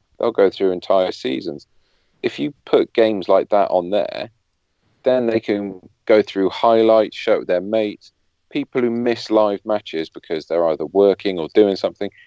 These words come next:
can go back and revisit that game later on, you know, finish watching it later on because they've got that subscription.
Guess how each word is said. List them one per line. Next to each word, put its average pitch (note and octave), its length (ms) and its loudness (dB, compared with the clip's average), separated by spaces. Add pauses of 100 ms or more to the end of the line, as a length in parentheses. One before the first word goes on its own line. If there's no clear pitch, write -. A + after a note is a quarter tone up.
(120)
can D#3 160 -2
go B2 180 4
back G#2+ 260 0
and G#2+ 100 -6
revisit F#2+ 420 0
that E2+ 180 -2
game F#2 220 2
later F2+ 400 2
on, - 200 -6 (420)
you F2 100 -10
know, E2 200 -2
finish - 380 -2
watching F#2+ 280 0
it F2 60 0
later F2+ 220 6
on F#2+ 100 2
because F2+ 420 -4
they've F2 160 -6
got - 140 -2
that E2 160 -4
subscription. - 600 -8